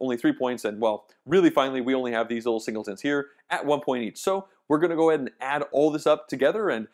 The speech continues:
see who was the winner, although it's pretty obvious it was the blue player, and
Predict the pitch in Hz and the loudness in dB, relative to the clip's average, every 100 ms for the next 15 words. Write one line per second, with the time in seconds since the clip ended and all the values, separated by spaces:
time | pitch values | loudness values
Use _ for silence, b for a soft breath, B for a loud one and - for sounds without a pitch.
0 | _ - - 151 147 - 160 135 135 131 | _ -6 0 0 2 2 4 6 4 0
1 | - b 127 123 151 185 127 120 113 - | -10 b 0 2 2 2 2 4 2 -2
2 | - 110 104 131 135 135 - 123 127 175 | -2 0 4 2 2 -2 -4 -2 0 2
3 | 175 185 185 123 127 123 | 2 0 0 0 -2 -4